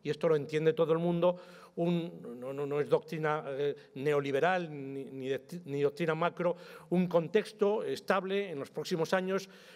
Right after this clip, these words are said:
de crecimiento de la economía como la que hemos vivido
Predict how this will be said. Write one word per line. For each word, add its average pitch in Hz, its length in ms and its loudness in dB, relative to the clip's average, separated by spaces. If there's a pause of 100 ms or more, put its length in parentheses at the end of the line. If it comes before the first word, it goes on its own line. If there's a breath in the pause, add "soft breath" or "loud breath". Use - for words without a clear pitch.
de 135 160 2
crecimiento 175 560 0
de 180 60 6
la 170 80 4
economía 185 520 2
como 139 240 -4
la 135 200 0
que 135 240 0 (260 loud breath)
hemos 156 280 2
vivido 170 440 4